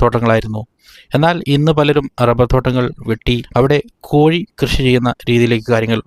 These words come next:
മാറിയിട്ടുണ്ട്. കോഴി ഫാം നടത്തുന്നത് വലിയ തോതിലുള്ള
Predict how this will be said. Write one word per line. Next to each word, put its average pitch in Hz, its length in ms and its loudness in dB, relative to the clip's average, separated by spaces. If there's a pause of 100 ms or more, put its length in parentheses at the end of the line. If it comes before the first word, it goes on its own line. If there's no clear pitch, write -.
(160)
മാറിയിട്ടുണ്ട്. 113 440 0 (220)
കോഴി 123 300 0
ഫാം 123 160 0 (440)
നടത്തുന്നത് 117 460 0 (540)
വലിയ 143 260 4
തോതിലുള്ള 135 360 2